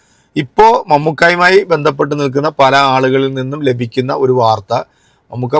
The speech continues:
പൂർവാധികം ആരോഗ്യവാനും അതീവ സുന്ദരനുമായി നമ്മുടെ മലയാള സിനിമയിലേക്ക് തിരിച്ചെത്താൻ പോകുന്നുള്ള ഒരു സന്തോഷകരമായിട്ടുള്ള വാർത്ത, അത് നിങ്ങളെയും കൂടെ ഒന്ന് അറിയിക്കുകയാണ്. ഈ വരുന്ന, ആ, ആ, മാസം, ആ, അവസാനത്തോടുകൂടി കൊച്ചിയിൽ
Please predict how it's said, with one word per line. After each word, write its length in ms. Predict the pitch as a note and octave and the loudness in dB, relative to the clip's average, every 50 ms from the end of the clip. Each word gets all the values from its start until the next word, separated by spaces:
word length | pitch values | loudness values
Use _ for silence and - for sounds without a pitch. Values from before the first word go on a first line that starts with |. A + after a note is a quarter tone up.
| C#3 | 0
പൂർവാധികം 720 | C3+ C3+ C3+ C3 B2+ C#3 C#3+ C#3+ C3 C#3 C3+ C#3 D3 D3+ - _ - A#2 A#2 | 2 2 4 4 4 4 2 2 2 0 0 0 -2 -2 -4 _ -6 -2 -2
ആരോഗ്യവാനും 720 | A#2 A#2+ C3+ C3+ C#3 C3+ D3+ D#3 D3+ D3+ D3 D3 D3+ E3+ G#3 _ _ _ _ _ _ _ _ _ | 0 2 2 2 4 4 2 4 4 4 2 2 0 -4 -8 _ _ _ _ _ _ _ _ _
അതീവ 400 | A#2 A#2+ B2 C3 D3 D#3 D3+ D#3+ - - | -8 -4 -2 -2 -2 0 0 -2 0 -2
സുന്ദരനുമായി 720 | C#3 C3 C3 C3+ C3 C#3+ C#3+ C#3+ D3 D3 C#3 C3 B2+ B2+ C3 - _ _ | -4 -4 -4 2 2 2 2 2 0 0 2 2 2 2 -2 -4 _ _
നമ്മുടെ 220 | - A2+ A#2+ A#2 A#2 A#2+ | -14 -6 -6 -4 -2 -2
മലയാള 200 | A2 A2 A2+ B2 A#2+ - - | -2 0 0 0 -2 -4 -8
സിനിമയിലേക്ക് 600 | A#2 A2+ A2 A2+ A#2 A#2 A#2 B2 A#2 A2+ C#3+ - _ _ _ _ _ _ _ _ _ | -10 -10 -8 -8 -6 -4 -4 -6 -6 -6 -10 -10 _ _ _ _ _ _ _ _ _
തിരിച്ചെത്താൻ 520 | - D#3+ G3 F3 - E3+ C3 A#2+ D3 C#3+ C#3+ C#3 C3+ | -2 -2 -2 2 0 0 2 2 0 0 2 0 0
പോകുന്നുള്ള 380 | C3 B2+ B2+ B2+ B2+ B2+ C#3 C#3 D3+ | 0 0 0 -2 -2 2 2 2 2
ഒരു 20 | C#3 - D#3+ | 2 0 -2
സന്തോഷകരമായിട്ടുള്ള 800 | E3 E3 D#3+ F#3 E3+ - E3+ F3 E3 E3 D#3+ D#3 D3 D3+ D#3 D3 C3+ | -2 0 0 0 0 0 0 0 0 0 0 -2 -2 -2 0 2 4
വാർത്ത, 260 | B2 A#2+ A#2+ A2 - G2+ - _ _ _ _ _ _ _ - | 4 2 2 -2 -6 -8 -8 _ _ _ _ _ _ _ -4
അത് 160 | A2+ A#2 B2 | -2 0 0
നിങ്ങളെയും 280 | A#2+ A#2+ B2 B2+ C3 C3+ | 2 4 4 4 4 4
കൂടെ 80 | C#3 C3+ C3+ | 2 2 2
ഒന്ന് 100 | C3+ B2 | 2 0
അറിയിക്കുകയാണ്. 460 | A2+ A2+ A2+ A2 A#2 B2+ A2+ G#2+ A2 A#2+ - _ _ _ _ _ _ _ | 0 0 -4 -2 0 0 0 0 -2 -6 -12 _ _ _ _ _ _ _
ഈ 80 | C3 C#3+ D3+ | 0 2 4
വരുന്ന, 220 | C#3+ C#3 D3 D3 D#3+ F#3 - - - - A#2+ | 4 2 2 0 0 0 -2 -4 -4 -2 0
ആ, 20 | A#2+ A#2+ A#2+ A#2 A#2+ A#2+ A#2+ A#2 A#2 A2+ A2+ - - _ _ - - | 2 2 2 2 2 2 0 0 0 -2 -4 -6 -10 _ _ -4 -2
ആ, 100 | A#2 A#2 A#2 A#2+ A#2+ | -2 -2 0 0 -2
മാസം, 280 | A2+ G#2 - G#2+ F2+ - _ _ _ _ _ _ _ A#2+ | -2 -2 -4 -8 -10 -10 _ _ _ _ _ _ _ -4
ആ, 100 | A2 A2+ - A#2+ | -4 -2 0 2
അവസാനത്തോടുകൂടി 800 | A#2 A#2 A2+ - B2+ B2 B2 B2 B2+ B2+ B2 B2 B2 B2+ C#3+ F3 - _ _ _ _ _ _ _ _ _ _ - | 2 0 2 2 0 0 0 0 -2 0 0 0 0 0 -2 -4 -6 _ _ _ _ _ _ _ _ _ _ 0
കൊച്ചിയിൽ 440 | F3 E3+ - - - A3 F#3+ B2+ G2 | 0 0 0 -2 0 2 2 2 0